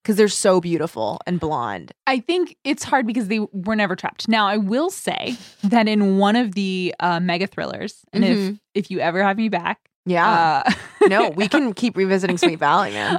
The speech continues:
Speaker 2: Um, there is one where there's a crazy twin who looks just like them, but is crazy.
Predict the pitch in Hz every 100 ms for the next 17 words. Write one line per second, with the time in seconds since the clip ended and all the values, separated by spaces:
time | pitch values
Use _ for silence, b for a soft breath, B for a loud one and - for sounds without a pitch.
0 | - 220 214 202 190 180 180 _ _ _
1 | - 190 214 214 - 208 208 202 196 190
2 | 170 185 185 190 190 - 180 156 - -
3 | - 180 190 214 233 262 285 311 - 415
4 | 427 466 480 _ _ - 240 208 190 165
5 | 214 220 208 180 - 453 466 480 _ _
6 | - 220 196 170 - - 214 247 370